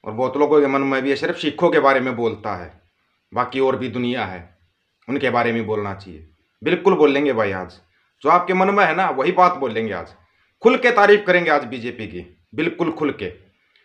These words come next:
कितने दिमाग से ये लोग चलते हैं, जिसकी समझ में आ जाए ना, वो वीडियो को शेयर कर देना, जिसकी नहीं समझ में आए तो आराम से निकल लेना।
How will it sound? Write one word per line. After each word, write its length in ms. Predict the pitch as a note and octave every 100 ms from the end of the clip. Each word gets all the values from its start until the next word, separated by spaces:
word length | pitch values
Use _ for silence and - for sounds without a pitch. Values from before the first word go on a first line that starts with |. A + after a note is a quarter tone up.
| _
कितने 360 | F#3 F#3+ A3+ B3
दिमाग 400 | F#3 F3+ F3+ F#3
से 200 | - G3
ये 80 | F#3
लोग 220 | F3+ F3
चलते 340 | E3+ D#3+ E3+
हैं, 400 | D#3 B2+ C3 - _ _ _ _
जिसकी 220 | A2+ D3+
समझ 340 | D3 D#3+ F3 D#3
में 140 | D3+
आ 100 | D3+
जाए 240 | D3+ D3 D3+
ना, 440 | G3 C#3+ - _ B2
वो 100 | C#3+
वीडियो 320 | D3+ D3 D#3
को 100 | -
शेयर 280 | - B2 A2+
कर 160 | A#2
देना, 460 | G2 A#2 A#2 A2+ - _ _
जिसकी 280 | G#2+ A2+ F3+
नहीं 200 | C#3+ C3+
समझ 280 | D#3 F#3+ F3+
में 140 | E3
आए 220 | E3 E3+ F3 - - _
तो 60 | C#3
आराम 320 | D3 D#3+ E3
से 140 | -
निकल 240 | D#3 C3+ A#2+
लेना। 520 | A2 G#2 G2+ -